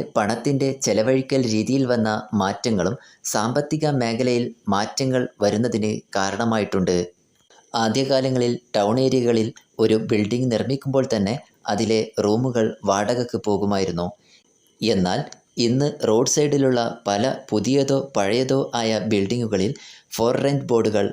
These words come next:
കാണാനായി സാധിക്കും. നിരവധി ഷോപ്പുകൾ അടച്ചുപൂട്ടുകയോ കൈമാറ്റം ചെയ്യപ്പെടുകയോ ചെയ്തിട്ടുണ്ട് ഈ കാലയളവിൽ.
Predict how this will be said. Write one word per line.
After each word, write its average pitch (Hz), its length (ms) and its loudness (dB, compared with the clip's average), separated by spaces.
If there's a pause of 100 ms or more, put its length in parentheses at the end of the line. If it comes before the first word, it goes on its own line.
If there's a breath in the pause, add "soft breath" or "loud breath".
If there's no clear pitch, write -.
കാണാനായി 107 500 0
സാധിക്കും. 92 540 -2 (460 soft breath)
നിരവധി 143 440 0
ഷോപ്പുകൾ 131 500 0 (160)
അടച്ചുപൂട്ടുകയോ 113 880 0 (240)
കൈമാറ്റം 117 460 0
ചെയ്യപ്പെടുകയോ 104 640 0 (140)
ചെയ്തിട്ടുണ്ട് 95 600 0 (220)
ഈ 95 120 0
കാലയളവിൽ. 90 640 -2